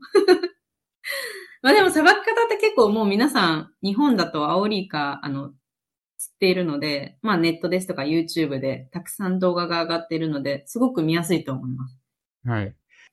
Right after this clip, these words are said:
Speaker 2: さて、その、ポートフィリップへの釣りですけども、何か、例えばライセンスとかそういうのは必要ないんでしょうかね？勝手に釣っていいんでしょうか？
Speaker 1: いえいえ、オーストラリアは基本その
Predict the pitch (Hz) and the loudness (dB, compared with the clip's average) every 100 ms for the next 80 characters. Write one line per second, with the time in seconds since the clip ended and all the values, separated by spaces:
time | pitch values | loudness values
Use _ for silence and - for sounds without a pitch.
0 | 185 - 180 165 143 160 165 160 160 165 | -6 -2 0 2 2 4 4 2 0 2
1 | 156 151 - 180 160 185 156 185 147 143 | 0 0 2 4 6 6 6 6 6 4
2 | 170 170 175 - 127 120 127 151 147 143 | 4 6 4 4 0 4 6 6 6 4
3 | 131 127 127 127 131 151 131 127 127 139 | 6 4 2 2 4 6 6 6 6 4
4 | 156 151 147 143 127 - 123 127 147 135 | 2 2 4 2 0 -2 -2 2 2 4
5 | 127 117 - 156 143 143 147 110 107 110 | 4 2 0 2 4 6 4 4 -2 -2
6 | 113 98 139 127 147 127 170 147 120 98 | -4 -4 -4 0 0 0 4 4 4 -2
7 | 95 - _ _ _ - 165 170 156 151 | -8 -14 _ _ _ -6 0 2 2 2
8 | 143 - 185 185 220 208 180 160 143 143 | 0 2 2 4 4 6 6 6 2 -2
9 | 151 170 170 165 160 156 147 | -2 0 0 -2 0 0 0